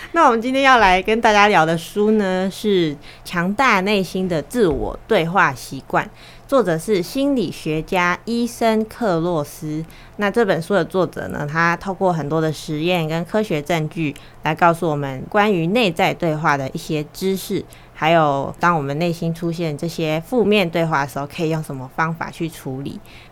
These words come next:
那这集内容主要是会按照书的结构选出我们觉得对研究生来说特别有感的地方，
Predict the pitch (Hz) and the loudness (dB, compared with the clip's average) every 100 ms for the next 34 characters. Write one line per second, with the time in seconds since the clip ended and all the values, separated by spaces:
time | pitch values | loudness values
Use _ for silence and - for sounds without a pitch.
0 | - 277 285 311 220 226 240 165 160 165 | -2 0 2 2 4 6 6 4 0 2
1 | 160 185 202 202 190 185 180 170 170 160 | 2 2 2 2 4 2 2 4 4 4
2 | 247 226 170 156 156 185 156 - - 151 | 4 4 2 0 2 4 4 2 -6 -8
3 | 147 175 160 143 147 147 143 143 - 180 | -4 -2 -2 -2 -4 -4 -2 -4 -2 -2
4 | - 165 180 226 185 190 185 151 151 160 | 0 0 2 2 2 0 -2 -4 -4 -6
5 | 160 240 170 143 143 147 - - - 151 | -4 -4 -2 0 -2 -4 -8 -10 -8 -10
6 | 139 131 | -8 -10